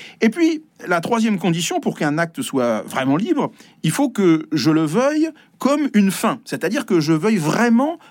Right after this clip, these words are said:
le faire, moi, pour aller quelque part. Hein, il suffit pas de, de, de savoir monter un escalier, il suffit pas de savoir comment ça marche, euh, il faut encore que je veuille monter au premier étage.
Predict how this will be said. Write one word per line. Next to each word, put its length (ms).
le 180
faire, 540
moi, 480
pour 220
aller 220
quelque 320
part. 400
Hein, 120
il 60
suffit 280
pas 180
de, 260
de, 180
de 140
savoir 340
monter 280
un 140
escalier, 680
il 80
suffit 260
pas 140
de 40
savoir 220
comment 200
ça 140
marche, 380
euh, 220
il 80
faut 140
encore 240
que 120
je 100
veuille 180
monter 280
au 80
premier 300
étage. 340